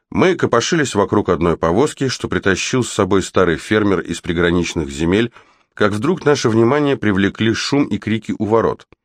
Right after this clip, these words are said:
Несколько стражников пытались усмирить четырех оборванцев, грязных и небритых, выглядевших, в общем-то, так, как и должны выглядеть люди, проделавшие пешком трудный, долгий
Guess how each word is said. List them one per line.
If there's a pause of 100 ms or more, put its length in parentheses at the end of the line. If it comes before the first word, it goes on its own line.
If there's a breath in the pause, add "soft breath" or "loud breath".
(680 soft breath)
Несколько
стражников
пытались
усмирить
четырех
оборванцев,
грязных
и
небритых, (360 soft breath)
выглядевших,
в
общем-то,
так,
как
и
должны
выглядеть
люди, (340 loud breath)
проделавшие
пешком
трудный,
долгий